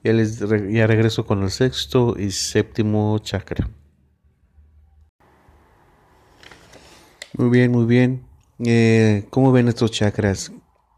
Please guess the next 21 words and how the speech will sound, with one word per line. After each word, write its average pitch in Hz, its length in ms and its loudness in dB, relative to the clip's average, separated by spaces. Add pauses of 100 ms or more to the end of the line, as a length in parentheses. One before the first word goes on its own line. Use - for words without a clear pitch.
Están 123 520 -4
muy 127 120 2
interesantes. 117 1040 -2 (920)
Y 113 760 0 (180)
fíjense, 151 340 -2
este 139 300 -2
sexto 120 520 -6
chakra 120 760 -2 (280)
es 110 340 -4
el 104 140 -4
chakra 113 300 -6
del 104 140 -2
tercer 95 340 -4
ojo, 113 360 -4 (880)
que 110 140 -2
tiene 110 280 -2
que 110 140 2
ver 107 220 0
con 98 420 -2
la 92 140 0
percepción, 104 840 -6